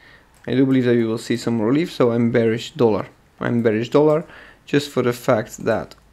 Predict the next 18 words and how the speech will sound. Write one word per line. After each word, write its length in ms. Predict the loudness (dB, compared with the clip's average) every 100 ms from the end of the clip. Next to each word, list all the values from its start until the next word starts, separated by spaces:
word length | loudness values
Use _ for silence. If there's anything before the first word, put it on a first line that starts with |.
| _
first 280 | -2 -2 -2
of 100 | -4
all, 120 | -2
we 100 | -4
cleared 280 | -2 -2 0
the 60 |
liquidity 540 | -2 0 2 2 0 -2
above, 460 | 0 -2 -4 -8 -20 _ -12
um, 640 | -6 -4 -4 -4 -4 -4 -6
the 180 | 0 2
liquidity 360 | 2 2 2
of 80 | 2
the 60 | 2
twenty-fifth 560 | 0 0 -2 -4 -4
of 80 | -10
September 520 | -8 -6 -2 0 0
last 360 | 2 0 -2 0
year, 240 | 2 2